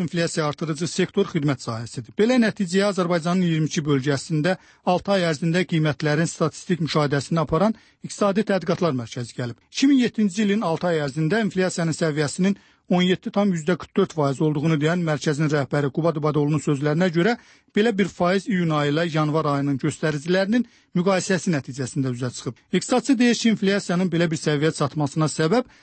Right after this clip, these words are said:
Tarif Şurasının bu ilin yanvarında hökumətin tənzimlədiyi qiymət və xidmətlərin dəyərini artırmasından sonra meydana çıxıb. İqtisadçının sözlərinə görə regionlarla müqayisədə Bakıda qiymət artımı daha yüksək olub.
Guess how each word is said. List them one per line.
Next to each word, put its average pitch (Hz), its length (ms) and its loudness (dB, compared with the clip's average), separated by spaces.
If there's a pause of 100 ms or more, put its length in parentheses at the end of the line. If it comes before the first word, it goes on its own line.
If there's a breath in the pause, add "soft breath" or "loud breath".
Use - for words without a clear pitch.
(140 soft breath)
Tarif 208 300 0
Şurasının 190 600 2
bu 196 120 4
ilin 180 240 0
yanvarında 156 480 0
hökumətin 170 480 -2
tənzimlədiyi 151 640 0
qiymət 156 320 0
və 147 140 0
xidmətlərin 147 500 0
dəyərini 170 480 2 (240 loud breath)
artırmasından 202 640 2
sonra 214 160 2
meydana 131 320 -2
çıxıb. - 320 -12 (360 soft breath)
İqtisadçının 240 520 2
sözlərinə 226 400 2
görə 202 320 2
regionlarla 190 640 0
müqayisədə 170 540 0 (320 soft breath)
Bakıda 202 420 0
qiymət 175 320 0
artımı 175 320 0
daha 151 240 2
yüksək 120 240 -8
olub. 117 240 -10